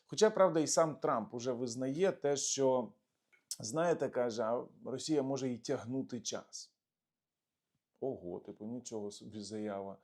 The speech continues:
Що справді? Але, каже, я теж так колись робив, коли укладав угоди там по нерухомості, типу, нормально. Ну, нормально, ненормально, ви обіцяли сізфаєр, затища, а вони стріляють сто сімнадцять дронів за ніч.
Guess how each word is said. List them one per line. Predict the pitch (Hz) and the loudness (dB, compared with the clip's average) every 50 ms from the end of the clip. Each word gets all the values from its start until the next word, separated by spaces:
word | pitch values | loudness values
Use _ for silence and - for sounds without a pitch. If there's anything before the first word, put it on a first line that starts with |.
| _ _ _ _ _ | _ _ _ _ _
Що | - - 117 107 | -12 -10 -10 -10
справді? | - - - 160 165 160 123 123 | -8 0 2 4 4 4 6 6
Але, | 135 165 196 208 202 | 6 8 6 6 8
каже, | 208 196 180 156 165 | 8 6 8 8 6
я | 170 165 | 6 4
теж | 165 165 170 143 117 - | 6 4 4 2 2 2
так | - 120 107 - - | -2 -4 -4 -4 -4
колись | - 120 123 127 123 - - | -2 0 0 0 0 -2 -4
робив, | 147 156 170 226 202 - | -4 -2 -2 -2 -2 -2
коли | - 120 120 123 | -4 -2 0 0
укладав | 120 113 107 110 117 110 107 120 113 113 | 0 0 0 -2 -4 0 2 4 4 4
угоди | 117 123 151 208 226 170 139 123 | 2 2 4 4 4 4 2 0
там | 123 117 110 104 | -2 -4 -6 -6
по | - 113 | -6 -6
нерухомості, | 113 117 113 117 120 117 - 180 196 165 127 110 104 - - 101 | -6 -6 -6 -6 -8 -4 -2 -2 0 0 -2 -4 -8 -8 -12 -14
типу, | - - 98 101 - 90 | -12 -14 -16 -16 -14 -10
нормально. | 98 131 147 139 123 113 98 - - _ _ _ _ _ _ _ _ _ _ _ _ _ _ _ _ - | -6 -4 -4 -4 -4 -6 -8 -10 -14 _ _ _ _ _ _ _ _ _ _ _ _ _ _ _ _ -8
Ну, | 113 120 131 131 | -6 -4 -4 -4
нормально, | 127 131 127 131 135 156 165 156 147 143 | -4 -4 -4 0 2 2 2 2 2 0
ненормально, | 139 139 135 135 135 135 135 147 175 196 180 156 135 | -2 -2 -2 -2 -2 -2 -2 -2 -2 -2 0 0 -2
ви | 117 120 127 | 0 0 -2
обіцяли | 127 123 117 127 - - - 131 127 123 123 117 | -2 -2 -4 -6 -4 0 0 0 2 0 -2 -4
сізфаєр, | - - 131 117 - - - 156 170 190 196 175 139 - - - _ _ _ _ _ _ _ _ _ _ _ _ _ | -6 -6 -8 -8 -10 -4 2 4 6 6 6 4 2 0 -2 -8 _ _ _ _ _ _ _ _ _ _ _ _ _
затища, | 107 101 117 143 135 - - 190 196 196 - - - 143 | -8 -2 -2 -2 -2 0 0 2 2 2 2 0 0 -2
а | 120 110 107 | -2 -2 -2
вони | 101 107 117 147 165 | -2 -2 -2 -4 -4
стріляють | 156 - - 117 113 120 143 151 131 - | -4 -6 -8 -4 -2 0 0 0 -2 -6
сто | - - 135 135 | -6 -6 -6 -4
сімнадцять | 135 - 110 113 120 127 120 - 123 107 95 | -4 -6 -8 -8 -6 -6 -6 -8 -10 -10 -6
дронів | 90 123 127 123 123 123 123 120 110 - _ _ _ _ _ _ | -2 0 2 2 2 0 -2 -6 -8 -10 _ _ _ _ _ _
за | 92 92 135 143 | -6 -2 -2 0
ніч. | 147 143 135 113 - - - - - | 0 -2 -4 -6 -6 -10 -14 -20 -20